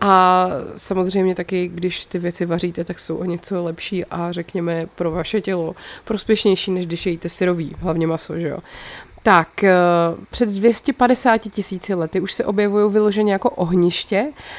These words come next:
a tehdy jako archeologové odhadujou, že se vlastně vůbec vynalezlo vaření.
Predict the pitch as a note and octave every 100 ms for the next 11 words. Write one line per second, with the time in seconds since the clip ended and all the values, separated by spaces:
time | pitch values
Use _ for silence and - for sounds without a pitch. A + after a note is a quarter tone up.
0 | - - - A3+ B3 A#3+ G#3+ G#3 A3 A3+
1 | G#3 A3 F#3+ - G3 F#3+ G3 G3+ F3 F3+
2 | G3 G#3 G3+ G3+ F#3 F#3 F3 - F#3+ F3+
3 | F3+ F3 E3+ F#3+ G#3+ G#3 G3 G3 F#3 F3+
4 | F#3 F#3+ D#3 -